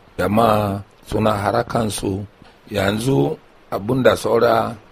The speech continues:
magana, talakawa su koma su je su yi noma. Amma duk wannan ma ba kusa da gari dabba,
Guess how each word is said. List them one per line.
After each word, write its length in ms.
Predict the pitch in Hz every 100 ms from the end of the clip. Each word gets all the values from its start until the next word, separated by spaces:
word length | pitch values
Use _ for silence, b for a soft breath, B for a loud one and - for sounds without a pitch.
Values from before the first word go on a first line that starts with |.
| -
magana, 480 | 90 92 104 120 104
talakawa 840 | - 101 113 - 107 107 107 107 104 - - -
su 280 | - - 90 -
koma 480 | 117 120 117 107
su 160 | 101 101
je 160 | 90 98
su 140 | 92
yi 120 | 92
noma. 440 | 85 82 82 76 - - - - -
Amma 220 | 87 101
duk 240 | 135 190 180
wannan 320 | 170 160 113
ma 220 | 98 87 - - - -
ba 120 | 110 104
kusa 400 | - - 196 175
da 120 | 123
gari 280 | 95 95 92
dabba, 520 | 95 95 87 95